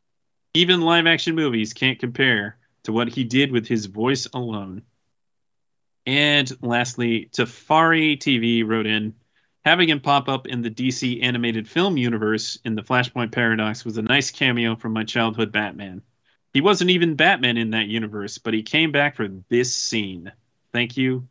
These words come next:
for the gift of your voice, Kevin Conroy." And that would be the scene that Paul was mentioning prior, when Batman, Bruce Wayne, receives a letter from the Flash that was given to him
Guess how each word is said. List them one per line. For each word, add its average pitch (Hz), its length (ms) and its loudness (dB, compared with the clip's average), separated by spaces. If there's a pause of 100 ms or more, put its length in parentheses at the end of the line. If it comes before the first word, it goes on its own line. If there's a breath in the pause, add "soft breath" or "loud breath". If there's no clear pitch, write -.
(160)
for 107 80 -6
the 101 80 -8
gift 113 340 -6
of 113 100 -8
your 113 140 0
voice, 101 400 -8
Kevin 104 300 -10
Conroy." 85 520 -14 (1000)
And 101 100 -10
that 104 200 -4
would 104 120 -6
be 104 200 -8
the 98 100 -12
scene 117 320 -4
that 104 220 -6 (140)
Paul 120 260 -2
was 110 160 -6
mentioning 110 500 -6 (220)
prior, 110 500 2 (760 soft breath)
when 104 260 -2
Batman, 117 640 2 (720)
Bruce 117 260 -2
Wayne, 110 400 0 (320 soft breath)
receives 113 800 -2 (420)
a 113 120 0
letter 123 360 6
from 120 300 -2
the 110 80 -4
Flash 123 340 0
that 113 180 -4
was 107 360 -10
given 120 340 -2
to 117 160 -4
him 107 380 -2